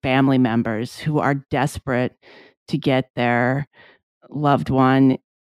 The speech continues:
either in treatment or even off of the street? I mean, we hear all the time that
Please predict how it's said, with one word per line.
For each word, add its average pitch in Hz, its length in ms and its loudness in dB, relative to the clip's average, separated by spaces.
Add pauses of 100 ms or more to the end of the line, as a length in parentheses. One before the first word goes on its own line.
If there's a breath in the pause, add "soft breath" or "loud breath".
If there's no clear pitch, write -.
either 139 300 -2
in 143 160 4
treatment 185 480 2
or 143 180 2
even 170 300 2 (100)
off 143 260 0
of 147 120 -6
the 113 80 -6
street? - 640 0
I - 40 -2
mean, 135 240 2
we 151 120 0
hear 185 320 0
all 160 120 2
the 156 120 0
time 147 400 0
that 101 160 -2